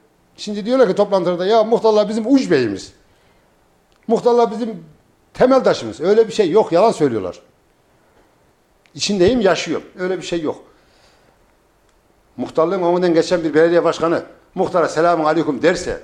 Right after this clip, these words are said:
"Ben sen nasıl uç bey-, uç beyim ya? Nasıl temel taşınızdık biz senin? Ne temel taşı?" Muhtarlar istemiyorlar. Açık ve net söylüyorum.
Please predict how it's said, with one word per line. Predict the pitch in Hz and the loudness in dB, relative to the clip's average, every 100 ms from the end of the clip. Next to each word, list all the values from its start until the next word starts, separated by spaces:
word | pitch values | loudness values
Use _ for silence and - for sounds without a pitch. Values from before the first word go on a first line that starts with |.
| 180 | -6
"Ben | 196 | -4
sen | - 190 | -2 -2
nasıl | 180 226 262 | 0 0 -2
uç | 208 | -2
bey-, | 180 151 156 170 | -2 -2 -4 -6
uç | 143 | -2
beyim | 151 147 139 | 0 0 -2
ya? | 170 208 | -2 0
Nasıl | 226 233 | 0 -2
temel | 214 196 180 | -2 -4 -2
taşınızdık | 160 - 143 113 | -4 -6 -12 -12
biz | 120 | -16
senin? | - 117 87 _ _ _ _ - | -12 -12 -14 _ _ _ _ -2
Ne | 277 | 0
temel | 277 185 131 | 2 2 0
taşı?" | 123 - - _ _ _ _ _ _ _ _ _ _ _ _ _ _ | -2 -6 -18 _ _ _ _ _ _ _ _ _ _ _ _ _ _
Muhtarlar | 165 - 196 196 | -6 0 2 2
istemiyorlar. | 196 202 165 110 98 - _ _ _ _ _ _ _ _ _ _ _ _ _ _ _ _ _ _ _ _ _ | 0 -2 -2 -2 -6 -12 _ _ _ _ _ _ _ _ _ _ _ _ _ _ _ _ _ _ _ _ _
Açık | - 147 196 | -6 -4 -2
ve | 220 | 0
net | 220 | 0
söylüyorum. | - 202 139 98 | 2 2 2 -4